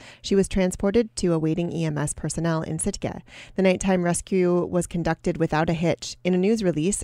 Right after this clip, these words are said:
Sector Juneau Command Duty Officer Lieutenant Trevor Lehman wrote that the Coast Guard trains daily for situations like this.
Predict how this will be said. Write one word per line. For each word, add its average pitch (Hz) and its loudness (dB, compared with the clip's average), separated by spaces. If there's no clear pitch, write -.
Sector - -4
Juneau 170 0
Command 160 -2
Duty 180 0
Officer 185 -2
Lieutenant 170 0
Trevor 165 2
Lehman 156 0
wrote 190 2
that 160 0
the 180 -2
Coast 208 0
Guard 220 0
trains 185 -2
daily 156 0
for 165 -2
situations 147 0
like 123 -4
this. - -4